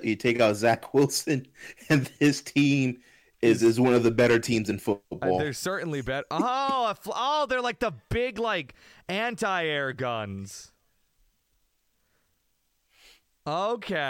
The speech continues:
Speaker 2: I see now. Okay,
Speaker 1: Yeah.
Speaker 2: that's pretty good, Jordan. All right, I, I was a doubter. All right, I'm with ya.
Speaker 1: <laughs>
Speaker 2: Flat gun, they're, like, the big anti-air ones, like, they always put in front of, like, veterans' homes now.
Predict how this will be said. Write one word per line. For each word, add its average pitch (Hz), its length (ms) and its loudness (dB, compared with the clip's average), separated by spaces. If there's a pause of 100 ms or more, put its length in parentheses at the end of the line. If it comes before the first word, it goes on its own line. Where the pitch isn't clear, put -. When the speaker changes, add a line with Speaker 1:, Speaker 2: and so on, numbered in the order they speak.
(120)
Speaker 2:
I 143 140 -4
see 123 300 -8
now. 98 340 -8 (2000)
Okay, 240 340 -4
Speaker 1:
Yeah. 170 160 -2
Speaker 2:
that's 202 140 -4
pretty 277 220 -6
good, 262 300 -4
Jordan. 190 440 -2
All 262 180 -2
right, 240 240 -4
I, 220 160 -4 (160)
I 269 40 -4
was 302 160 -6
a 185 60 -6
doubter. 165 520 -4
All 240 120 -4
right, 190 160 -4
I'm 254 100 -8
with 170 180 -6
ya. 156 180 -6 (280)
Speaker 1:
<laughs> - 120 -10 (160)
Speaker 2:
Flat 165 260 -6
gun, 160 180 -6
they're, 165 80 -4
like, 156 140 -6
the 147 80 -8
big 165 320 -6
anti-air 147 580 -4
ones, 117 280 -6
like, 113 140 -6
they 123 100 -4
always 135 240 -6
put 151 160 -8
in 127 100 -8
front 135 180 -8
of, 127 60 -6
like, 117 160 -8 (200)
veterans' 117 520 -8
homes 98 380 -10
now. 95 340 -8